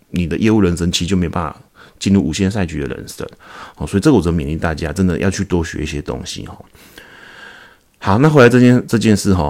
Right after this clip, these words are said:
我，我把，我说不能抱前脚，要从屁股抱啊。我讲完之后啊，那位董娘愣了三秒，她说：“啊，你不是保险业务员吗？怎么连这个都懂？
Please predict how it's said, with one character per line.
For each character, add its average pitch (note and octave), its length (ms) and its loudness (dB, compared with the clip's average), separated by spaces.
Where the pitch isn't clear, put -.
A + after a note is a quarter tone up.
我， G2+ 180 2
我 - 140 6
把， G#2+ 200 0
我 F#2 120 0
说 C#3 120 4
不 C#3 160 2
能 F#2 220 6
抱 G#2+ 200 2
前 E2 320 -4
脚， D#2 180 -2
要 F#2+ 120 0
从 E2 180 -4
屁 - 140 -2
股 E2 200 -4
抱 D#2+ 200 0
啊。 - 100 -18
我 C3 100 4
讲 F2+ 220 0
完 D2+ 160 -2
之 F#2+ 100 -2
后 G#2 140 0
啊， F2 100 2
那 A2 120 2
位 A#2 80 2
董 D2 180 -4
娘 D2+ 240 -6
愣 G#2 120 4
了 D#2+ 100 -2
三 D2+ 260 -6
秒， D#2+ 260 -4
她 - 100 -2
说 F3 200 6
：“啊， B3 100 2
你 B3+ 80 10
不 G#2 120 6
是 C#3 80 6
保 A2 160 6
险 G#2+ 120 6
业 G#2 80 8
务 A#2 120 8
员 F#2+ 100 6
吗？ E2 160 -2
怎 E2+ 140 -2
么 E2 80 0
连 E2+ 120 2
这 G2 80 0
个 G#2 120 2
都 F2 160 0
懂？ D2 200 -6